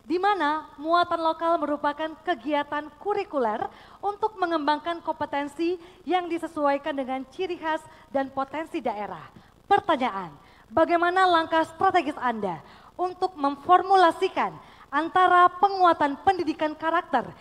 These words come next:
di sekolah-sekolah melalui potensi kearifan lokal? Waktu Anda, Bapak, dua menit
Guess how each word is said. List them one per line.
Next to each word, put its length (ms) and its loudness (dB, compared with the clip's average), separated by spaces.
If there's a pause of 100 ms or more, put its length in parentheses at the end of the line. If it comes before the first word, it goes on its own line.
(160)
di 180 2
sekolah-sekolah 1200 2
melalui 560 6
potensi 680 0
kearifan 720 -2
lokal? 420 0 (560)
Waktu 300 0
Anda, 260 4
Bapak, 520 6
dua 240 6
menit 200 0